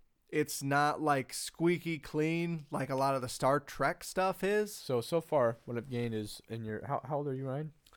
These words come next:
Speaker 1: I turned twenty-eight in November.
Speaker 2: So twenty-eight years of Star Wars experience, and the most you could tell me about the Force is, well, you can't really explain it, and you do <laughs> stuff with your mind, I guess.
Speaker 1: <laughs> Okay, I'll agree. That was a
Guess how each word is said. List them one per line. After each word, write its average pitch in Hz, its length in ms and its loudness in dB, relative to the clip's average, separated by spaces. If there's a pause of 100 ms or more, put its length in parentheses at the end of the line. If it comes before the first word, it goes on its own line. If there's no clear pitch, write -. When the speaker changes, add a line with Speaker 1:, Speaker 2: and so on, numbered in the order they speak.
(400)
Speaker 1:
I 135 380 4
turned 196 300 -4
twenty-eight 170 680 -2
in 127 120 -8
November. 117 720 -8
Speaker 2:
So 113 240 -4
twenty-eight 170 640 -2
years 131 300 -2
of 98 60 -10
Star 127 200 -2
Wars 117 160 -2
experience, 98 640 -8
and 98 80 -8
the 101 60 -8
most 113 240 -4
you 120 80 -6
could 110 100 -8
tell 117 140 -6
me 107 80 -4
about 101 100 -2
the 98 80 -6
Force 110 380 -4
is, 98 200 -6
well, 117 160 -2
you 120 60 -4
can't 151 240 -4
really 135 200 0
explain 117 480 -4
it, 113 220 -4
and 107 220 -6
you 107 100 -6
do 110 160 -10
<laughs> - 0 -
stuff - 360 -4
with 107 160 -10 (160)
your 107 140 -10
mind, 101 360 -6
I 95 80 -6
guess. 107 480 -4 (400)
Speaker 1:
<laughs> - 400 -6
Okay, 147 420 8
I'll 165 200 10
agree. 160 460 6 (180)
That 147 180 6
was 156 220 6
a 151 320 8